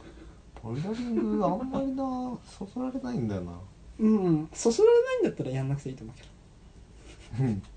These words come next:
Speaker 2: うん。
Speaker 1: お金、どれくらいかかんの？一回。
Speaker 2: 一回なんか、あの、なんか、靴とかレンタルとかやったら二三千円じゃん、でも。
Speaker 1: うん。
Speaker 2: うん。まあまあ、俺は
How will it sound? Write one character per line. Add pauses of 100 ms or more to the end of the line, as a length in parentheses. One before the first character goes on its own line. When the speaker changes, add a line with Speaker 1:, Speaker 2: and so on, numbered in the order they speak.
Speaker 2:
う
ん。 (200)
Speaker 1:
お
金、
ど
れ
く
ら
い
か
か
ん
の？ (960)
一 (100)
回。 (240)
Speaker 2:
一
回
な
ん
か、
あ
の、
な
ん
か、 (140)
靴
と
か
レ
ン
タ
ル
と
か
や
っ
た
ら
二
三
千
円
じ
ゃ
ん、
で
も。 (300)
Speaker 1:
う
ん。 (140)
Speaker 2:
う
ん。 (140)
ま
あ
ま
あ、
俺
は